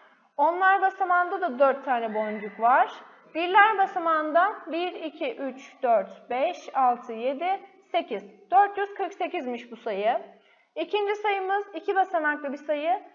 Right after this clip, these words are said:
Onlar basamağında bir rakamı var. Birler basamağında da iki, dört, altı rakamı var. On altı. Dört yüz kırk sekizi on altıya bölmemizi istiyor. Hemen bölelim.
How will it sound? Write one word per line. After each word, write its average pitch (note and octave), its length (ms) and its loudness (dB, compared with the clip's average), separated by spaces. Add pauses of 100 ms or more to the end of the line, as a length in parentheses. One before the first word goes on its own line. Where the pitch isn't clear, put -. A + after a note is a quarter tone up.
(120)
Onlar F4 440 4
basamağında B3+ 640 -4
bir C#4 240 -6
rakamı F4 380 0
var. E4+ 360 0 (200)
Birler E4+ 440 6
basamağında C#4 640 -2
da F#4 220 2 (360)
iki, D4 420 -6
dört, F#4+ 380 6 (100)
altı E4+ 380 2
rakamı A#3+ 400 -4
var. F#4 240 0 (280)
On D4 140 2
altı. G3+ 420 -6 (540)
Dört G#4 300 6
yüz D4+ 180 -8
kırk C#4+ 180 -8
sekizi B3+ 680 -4 (1300)
on F4 180 2
altıya B3+ 500 2
bölmemizi B3 560 -4
istiyor. G#3+ 580 -2
Hemen B3+ 340 -4
bölelim. G#3 640 -6